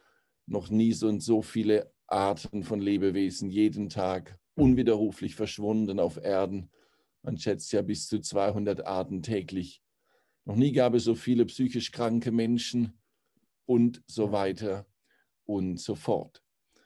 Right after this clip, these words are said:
Rudolf Steiner sagte neunzehnhundertvierundzwanzig, am Ende des zwanzigsten Jahrhunderts werde die Menschheit am Grabe aller Zivilisation stehen oder am Anbeginn eines neuen michaelischen Zeitalters.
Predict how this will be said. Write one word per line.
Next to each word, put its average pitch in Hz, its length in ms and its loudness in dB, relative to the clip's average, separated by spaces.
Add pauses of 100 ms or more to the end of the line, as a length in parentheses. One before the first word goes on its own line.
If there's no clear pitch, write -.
(220)
Rudolf 110 200 4
Steiner 131 320 4
sagte 120 360 2
neunzehnhundertvierundzwanzig, 120 1200 0
am 110 100 0
Ende 120 240 2
des 113 200 -6
zwanzigsten 113 500 -2
Jahrhunderts 117 680 2 (480)
werde 107 300 2
die 110 100 2
Menschheit 110 720 0 (420)
am 107 180 -2
Grabe 110 540 2 (520)
aller 113 320 2
Zivilisation 113 960 0
stehen 120 680 0 (520)
oder 113 420 0
am 107 260 -2
Anbeginn 107 640 -2
eines 92 420 -6
neuen 98 680 0
michaelischen 101 880 -2
Zeitalters. 82 840 -6